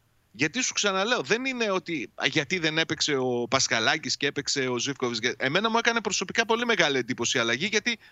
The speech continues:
ο Λουτσέσκου rotation στον τερματοφύλακα δεν έκανε ποτέ. Άρα είχε λόγους να μην χρησιμοποιήσει τον Πασχαλάκη.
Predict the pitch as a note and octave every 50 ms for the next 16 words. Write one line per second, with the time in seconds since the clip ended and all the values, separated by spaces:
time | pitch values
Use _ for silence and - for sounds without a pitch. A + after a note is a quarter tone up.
0 | - - - _ C#3 E3 E3 D3+ - - G#3+ G#3+ - - G#3 F#3 F#3 - - A3
1 | A3 - - G3 - F#3+ F3+ F#3+ F#3 F3 F3 E3 E3 - - A3 A3 G3+ G#3 G3+
2 | G3 G#3+ G#3 G#3 G#3 G#3 G3 F#3+ E3 F3 E3+ - C#3 F#2+ - - - _ _ _
3 | _ _ _ - - _ _ - B2+ D3+ F3 G3+ G#3+ A3+ A3 - G#3+ G3 F3+ F3
4 | E3 D3+ C3 C3+ A#2+ C3 C3 B2+ C3 - - C3 - - C3+ B2+ B2 A2 B2+ B2+
5 | A#2+ - - - A#2 G#2+ A2 G#2 - - G#2+ G2 F2+ E2 E2 - -